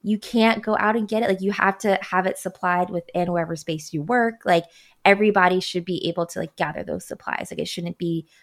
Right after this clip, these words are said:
just on women to, like, "Okay, I need to stock, you know, this space for,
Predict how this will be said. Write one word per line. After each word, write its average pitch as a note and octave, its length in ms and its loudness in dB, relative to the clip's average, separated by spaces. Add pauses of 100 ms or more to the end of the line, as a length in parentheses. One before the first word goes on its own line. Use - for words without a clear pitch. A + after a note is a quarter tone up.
(200)
just E3+ 320 2
on E3+ 220 2
women D#3+ 340 -2
to, E3 120 -4
like, D#3+ 180 -2
"Okay, G#3+ 480 -2
I E3+ 160 -4
need F#3+ 200 -2
to F#3 100 -12
stock, - 580 -8 (580)
you F3+ 80 -2
know, D#3+ 120 2
this E3 240 0
space D#3+ 400 -6
for, D#3+ 480 -4